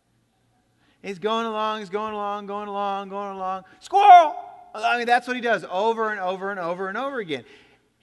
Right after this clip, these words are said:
And Doug's mission is gone. And this is exactly what happens in my life. Like a s-, like a ship tossed in the sea, completely losing track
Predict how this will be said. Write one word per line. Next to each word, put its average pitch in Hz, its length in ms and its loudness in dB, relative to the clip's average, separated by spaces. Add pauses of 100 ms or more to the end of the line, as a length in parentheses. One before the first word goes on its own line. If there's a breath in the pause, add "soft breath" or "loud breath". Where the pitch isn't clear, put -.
(220)
And 202 280 -4 (100)
Doug's 190 380 -2
mission 196 340 -12
is 226 120 -16
gone. 269 380 -6 (760)
And 190 120 -14
this 208 140 -14
is 180 160 -10
exactly 180 580 -6
what 170 140 -12
happens 156 480 -10
in 135 80 -14
my 113 180 -14
life. 110 200 -20 (960 soft breath)
Like 240 340 -2
a 226 60 -4
s-, - 360 -12
like 214 220 -6
a 160 80 -8
ship 247 340 -10 (100)
tossed 240 640 -4
in 226 120 -14
the 220 100 -14
sea, 190 520 -16 (720)
completely 175 400 -8
losing 208 580 -12
track 185 460 -2